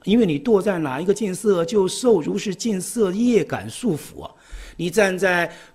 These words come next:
不差别的业感束缚之中，你想要说了解一切色相，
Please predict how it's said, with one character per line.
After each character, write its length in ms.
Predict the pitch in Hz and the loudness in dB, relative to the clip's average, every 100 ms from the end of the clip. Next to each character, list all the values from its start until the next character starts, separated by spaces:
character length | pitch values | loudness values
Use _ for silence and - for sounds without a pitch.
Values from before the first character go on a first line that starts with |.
| _ | _
不 140 | 240 | 0
差 360 | 226 - 240 247 | 6 6 6 4
别 160 | 180 | 4
的 100 | 185 | 2
业 200 | 190 233 | 4 4
感 200 | 202 143 | 4 2
束 300 | 143 - 240 | -4 -2 -2
缚 180 | 190 147 | -2 -4
之 140 | 175 196 | -4 0
中， 300 | 190 190 190 | 2 2 0
你 80 | 196 | -2
想 220 | 202 147 | -2 -4
要 120 | 170 | -4
说 260 | 165 185 185 | -2 0 2
了 260 | 165 175 220 | 0 0 0
解 140 | 165 | -2
一 180 | 160 233 | -2 -2
切 180 | 247 196 | 0 0
色 280 | 247 208 | 2 0
相， 320 | 185 214 170 | 2 0 0